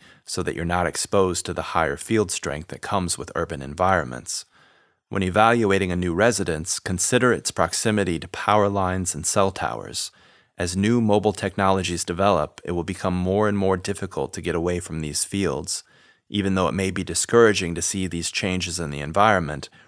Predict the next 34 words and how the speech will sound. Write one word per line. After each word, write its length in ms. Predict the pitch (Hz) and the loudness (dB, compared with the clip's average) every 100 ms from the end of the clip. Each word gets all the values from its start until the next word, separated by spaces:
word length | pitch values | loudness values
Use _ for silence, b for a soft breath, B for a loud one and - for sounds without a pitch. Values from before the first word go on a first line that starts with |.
| b | b
remember 520 | 85 95 101 120 104 | -4 0 2 4 2
that 160 | 85 60 | 0 -4
there's 160 | 80 - | -4 -4
still 440 | - 113 113 95 | 0 4 6 6
a 40 | |
lot 380 | 87 90 101 - | 4 2 2 0
that 120 | 92 | -4
is 140 | 90 - | -4 -4
within 280 | 95 98 92 | -4 -2 0
your 160 | 90 | -2
control 540 | 90 85 - 110 95 82 | -2 -4 0 4 4 2
that 160 | - | -6
you 100 | 90 | -8
can 200 | - 82 | -8 -6
do 280 | 87 98 78 | -2 -2 -2
to 120 | - | -4
limit 280 | 82 85 69 | -6 -6 -8
your 140 | 64 | -10
exposure. 680 | 69 - - 98 90 - 53 _ _ _ _ _ _ _ | -8 -6 0 0 0 -4 -8 _ _ _ _ _ _ _
I'll 120 | - | -6
post 320 | 95 135 135 110 | 0 2 2 0
additional 480 | 92 120 - 120 | 0 0 2 2
information 640 | 92 - 104 101 98 104 92 | 0 0 2 2 2 0 0
and 120 | 87 | 0
resources 640 | 90 95 - 82 80 80 - | 0 0 0 0 -2 -6 -6
pertaining 500 | 90 - 95 90 87 | -8 -4 -4 -2 -4
to 100 | 87 | -6
the 180 | 90 | -6
air 220 | - 95 98 | -2 -2 0
ritual 560 | 82 78 90 80 78 | -2 -4 -4 -2 -4
on 160 | - 85 | -4 -4
my 140 | 80 | -4
website 680 | 80 98 - - 76 76 - | -2 -2 -2 -2 -4 -4 -6
at 300 | 87 78 - | -4 -4 -6